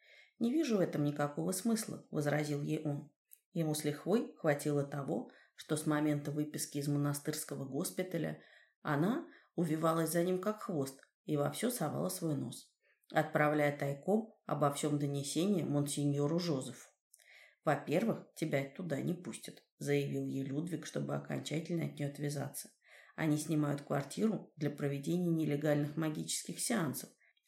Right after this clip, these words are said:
и чужаков там не жалуют. Попасть туда можно только по рекомендации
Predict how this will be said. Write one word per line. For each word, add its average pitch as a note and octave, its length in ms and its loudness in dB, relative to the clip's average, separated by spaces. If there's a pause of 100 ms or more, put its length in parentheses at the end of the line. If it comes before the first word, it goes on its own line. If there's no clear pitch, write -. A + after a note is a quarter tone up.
и - 140 2
чужаков E3 560 2
там D3 240 2
не D3+ 100 4
жалуют. D3+ 520 -2 (300)
Попасть E3 380 0
туда E3+ 260 2
можно F3 340 2
только E3+ 320 0
по E3 120 -6
рекомендации E3 960 -2